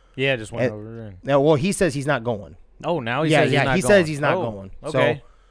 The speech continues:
Speaker 2: So, um, but I don't know if that's also part of this too. But you're gonna sit there and say this, that, and the other, but it's humanity too. At the end of the day, it's, uh, versus a sport. So,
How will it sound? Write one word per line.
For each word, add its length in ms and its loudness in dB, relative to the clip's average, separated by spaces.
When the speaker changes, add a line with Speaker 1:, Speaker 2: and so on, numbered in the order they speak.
Speaker 2:
So, 80 -6
um, 440 -2
but 180 -2
I 80 2
don't 100 -2
know 80 -2
if 80 -4
that's 200 -4
also 240 -6
part 200 -8
of 80 -14
this 200 -12
too. 300 -6
But 260 -6
you're 120 -2
gonna 80 -4
sit 180 -6
there 180 -4
and 160 -10
say 240 -4
this, 220 -8
that, 140 -2
and 100 -10
the 80 -6
other, 220 -4
but 320 -6
it's 420 -12
humanity 600 -8
too. 240 -8
At 120 -8
the 60 -12
end 120 -14
of 80 -16
the 40 -12
day, 240 -12
it's, 200 -14
uh, 180 -16
versus 380 -10
a 40 -16
sport. 440 -14
So, 280 -10